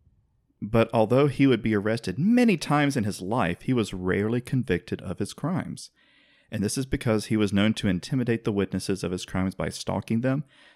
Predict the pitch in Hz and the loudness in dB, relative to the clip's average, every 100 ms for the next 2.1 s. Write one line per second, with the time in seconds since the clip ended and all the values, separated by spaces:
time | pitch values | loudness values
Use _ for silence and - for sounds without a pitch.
0 | - 120 190 101 90 87 87 90 - _ | -4 2 2 4 2 2 2 0 -6 _
1 | _ - - 101 - 92 - - - - | _ -6 -6 -4 -4 -4 -6 -12 -12 -12
2 | - | -12